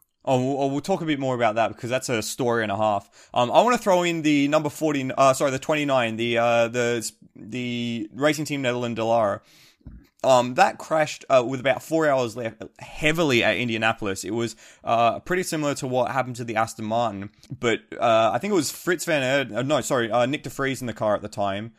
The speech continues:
ca-, uh, managed to, after getting the car extracted with the help of the marshals, crabbed the car, absolutely crab danced the car to the finish, uh, to, sorry, to the pit lane, where they were actually able to repair it,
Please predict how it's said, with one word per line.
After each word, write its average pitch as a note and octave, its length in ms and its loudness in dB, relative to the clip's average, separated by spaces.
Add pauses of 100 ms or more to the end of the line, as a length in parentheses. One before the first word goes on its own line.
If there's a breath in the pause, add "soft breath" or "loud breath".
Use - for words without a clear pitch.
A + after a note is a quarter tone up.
(220 soft breath)
ca-, C3 300 -2
uh, B2 220 4
managed C#3 500 0
to, C3+ 340 0
after C3+ 240 0
getting C#3+ 200 -4
the D3 60 -6
car C3 260 2
extracted A2+ 640 -4
with A#2 140 -6
the A2 80 -10
help A2+ 140 0
of G#2+ 60 -14
the A2 40 -8
marshals, G#2+ 640 -2 (920 soft breath)
crabbed E3 560 4
the C3 160 -2
car, G#2 500 2
absolutely D3 640 0
crab C3 380 0
danced A#2 320 -4
the A#2 80 -8
car G#2 420 0 (360 soft breath)
to C3 200 0
the A2+ 100 -2
finish, G#2 600 -4
uh, A#2 180 4
to, A#2 240 -4
sorry, A2 220 0
to A2+ 100 -6
the A2 80 -4
pit C3 180 -4
lane, G#2+ 360 -6 (280 soft breath)
where B2+ 180 0
they B2+ 120 4
were B2 140 4
actually E3 600 -2
able B2+ 340 -2
to - 160 -12
repair B2 560 -2
it, F#2+ 140 -8